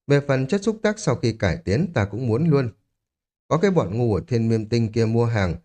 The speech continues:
số lượng càng nhiều thì hắn càng kiếm." "Nếu ông trùm đã nói vậy thì chúng ta chắc chắn sẽ chế tác cho ngươi," Bê Tê Ta nói, dừng lại một chút lại nói, "Một ngày bọn ta chỉ có thể chế tác ra một vạn phần, ở đây còn có một ngàn phần,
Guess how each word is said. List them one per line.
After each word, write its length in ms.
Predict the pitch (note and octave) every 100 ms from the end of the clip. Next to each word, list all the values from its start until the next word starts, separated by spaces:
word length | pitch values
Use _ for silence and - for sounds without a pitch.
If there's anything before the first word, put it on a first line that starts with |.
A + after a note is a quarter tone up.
| _
số 180 | - G3
lượng 220 | G#3+ C3+ -
càng 200 | G#2+ G#2+
nhiều 220 | G#2+ G2
thì 60 | G2
hắn 180 | A#2 F#3+
càng 200 | A2+ E2+ -
kiếm." 320 | G#2+ G3 C4+ _ _ _ _ _ _ _ _ -
"Nếu 120 | F#3+
ông 180 | F#3 E3+
trùm 220 | B2 A2
đã 100 | A#2
nói 200 | C3 E3+
vậy 260 | F3 A#2+ -
thì 80 | -
chúng 180 | E2+ A2
ta 140 | G2+
chắc 180 | F#2+ E3 E3
chắn 200 | G2+ A#2
sẽ 120 | E3
chế 220 | - G#2+
tác 200 | D3 G3+ -
cho 120 | G#2+
ngươi," 300 | G2+ A2+ G#2 - _ _ _
Bê 140 | F#3+ G3
Tê 120 | F#3
Ta 200 | F3+ F3
nói, 340 | D#3+ C3 G#3+ -
dừng 280 | A2 A2+ F#2+
lại 120 | F#2+
một 180 | F2+ F#2
chút 220 | G#3 A3
lại 160 | A2 F#2
nói, 320 | D#2+ G2+ A3 - _ _ _
"Một 220 | C#3+ D3 C3
ngày 160 | B2+
bọn 200 | B2 G#2+
ta 180 | B2+ A#2+
chỉ 140 | - F#2+
có 80 |
thể 200 | E3 G2+
chế 200 | - G#2
tác 240 | A#2 F#3 F#3
ra 100 | A#2+
một 160 | F#2+ E2
vạn 240 | G#2 -
phần, 300 | - G2 E2 - _ _
ở 120 | C#3
đây 160 | D#3 F3+
còn 200 | D#3+ G#2+
có 100 | E3
một 220 | D#3+ F2+
ngàn 220 | G2+ G2 E2+
phần, 220 | G#2 F#2